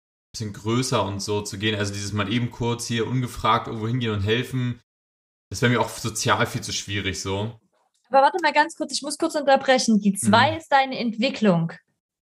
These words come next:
Speaker 1: Nee, mein
Speaker 2: Da,
Speaker 1: Trostpunkt.
Speaker 2: genau, also da solltest du dich hinbewegen. Das ist
Speaker 1: Ja,
Speaker 2: aber für dich
Speaker 1: genau.
Speaker 2: eigentlich ein fremdes Verhalten.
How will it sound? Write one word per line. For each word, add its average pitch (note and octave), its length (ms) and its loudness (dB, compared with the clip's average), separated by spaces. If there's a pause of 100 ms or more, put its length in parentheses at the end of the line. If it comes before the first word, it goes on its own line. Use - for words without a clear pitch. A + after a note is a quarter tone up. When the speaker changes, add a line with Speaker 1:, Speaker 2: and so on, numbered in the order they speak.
(140)
Speaker 1:
Nee, C3+ 160 6
mein D#3+ 160 8
Speaker 2:
Da, - 60 -6
Speaker 1:
Trostpunkt. D3+ 640 2
Speaker 2:
genau, A#3 440 6
also G3 240 4
da A#3+ 200 6
solltest C4 360 4
du A#3 40 -2
dich G#3+ 160 0
hinbewegen. E3 800 4 (1300)
Das A#3 160 4
ist - 60 2
Speaker 1:
Ja, A#3+ 120 8
Speaker 2:
aber B3 140 8
für A3 160 4
dich D4 200 6
Speaker 1:
genau. - 140 4
Speaker 2:
eigentlich B3+ 420 0
ein A3 80 4
fremdes A#3+ 500 2
Verhalten. G3+ 680 6